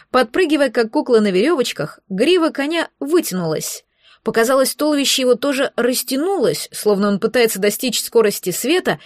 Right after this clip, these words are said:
и его расщепляет в процессе. «Стой!» — кричала я.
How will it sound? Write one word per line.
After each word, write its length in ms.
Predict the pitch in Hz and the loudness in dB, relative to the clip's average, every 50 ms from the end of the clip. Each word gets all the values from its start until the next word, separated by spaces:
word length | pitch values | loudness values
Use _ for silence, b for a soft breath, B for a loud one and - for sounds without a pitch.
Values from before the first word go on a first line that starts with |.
| B B B B | B B B B
и 80 | B 214 | B 0
его 180 | 226 220 285 | 2 2 2
расщепляет 520 | 285 269 - - - 214 - 254 254 240 - | 2 2 0 0 -2 -2 0 0 0 0 0
в 40 | - | -2
процессе. 720 | 247 240 277 285 - - 277 220 - - - 165 - - _ _ _ _ _ _ _ _ _ _ _ | -6 -4 -4 -4 -2 0 0 0 0 -2 -4 -6 -6 -6 _ _ _ _ _ _ _ _ _ _ _
«Стой!» — 800 | - - - - - - 392 403 381 370 320 247 208 175 147 - _ _ _ _ _ _ _ _ - | -4 -4 -4 -4 0 4 6 6 8 8 6 6 4 2 -2 -6 _ _ _ _ _ _ _ _ -2
кричала 580 | - 233 240 247 - - - 240 220 208 214 | 0 2 2 2 2 2 2 2 4 4 4
я. 360 | 254 254 262 233 185 151 156 | 2 2 2 0 0 -2 -4